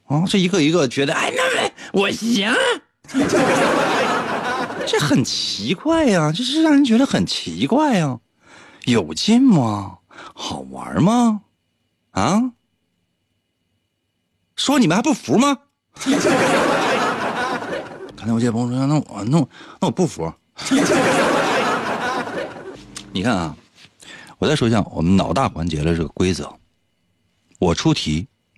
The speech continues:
你来回答。我出的全都是小学一年级上学期的题。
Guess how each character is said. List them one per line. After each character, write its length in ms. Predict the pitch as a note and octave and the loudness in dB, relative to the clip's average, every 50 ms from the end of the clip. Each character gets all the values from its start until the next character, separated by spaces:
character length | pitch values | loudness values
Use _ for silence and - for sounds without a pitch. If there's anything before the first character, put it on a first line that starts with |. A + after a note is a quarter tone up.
| _ _ _ _ _ _ | _ _ _ _ _ _
你 160 | - - F2 | 0 2 2
来 140 | D2 D2 F2+ | 2 2 0
回 200 | - - - D#2 | -2 -2 -2 -4
答。 200 | - - - - _ _ _ _ _ _ _ _ _ - - - - - - - - - | -4 -4 -6 -12 _ _ _ _ _ _ _ _ _ -18 -16 -16 -16 -18 -20 -18 -8 -4
我 120 | - G2 | -2 -2
出 160 | - - G#3 | 0 2 2
的 80 | G#3+ G3 | 2 2
全 140 | - B2+ D#3 | 2 2 2
都 80 | F3+ F3 | 2 2
是 60 | E3+ - | 2 2
小 160 | - - E2+ | 0 -2 -2
学 160 | D#2+ F#2+ G#2 - | 0 -2 -2 0
一 160 | - E3 E3 D#3 | 0 2 2 4
年 180 | D#3+ C3 A2+ | 4 4 4
级 120 | G#2 A2+ - | 2 2 2
上 340 | - - - G3 D#3 G#2+ | 0 0 0 2 0 0
学 160 | - - E2+ D2+ | -2 -2 -6 -6
期 160 | - - F2 | -4 -6 -6
的 80 | - | -6
题。 300 | C#2+ - - - - - | -8 -8 -8 -12 -12 -12